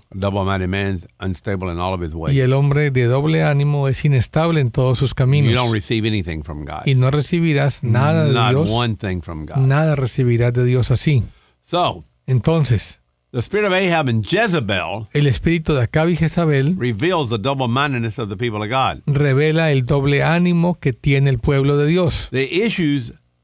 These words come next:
Speaker 1: during the days of Elijah were this.
Speaker 2: Los problemas durante el tiempo de Acab y Jezabel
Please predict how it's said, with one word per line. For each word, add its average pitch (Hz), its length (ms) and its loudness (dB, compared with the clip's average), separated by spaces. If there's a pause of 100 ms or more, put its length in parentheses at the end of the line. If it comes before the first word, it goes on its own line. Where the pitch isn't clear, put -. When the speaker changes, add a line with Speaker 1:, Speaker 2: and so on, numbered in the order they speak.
(460)
Speaker 1:
during 151 400 0
the 117 160 0
days 143 400 -2
of 131 100 0
Elijah 135 420 0
were 107 160 -2
this. 120 440 -4 (100)
Speaker 2:
Los 147 220 2
problemas 156 440 2
durante 147 320 2
el 117 80 0
tiempo 151 380 0
de 127 60 0
Acab 151 300 0
y 165 80 0
Jezabel 160 640 0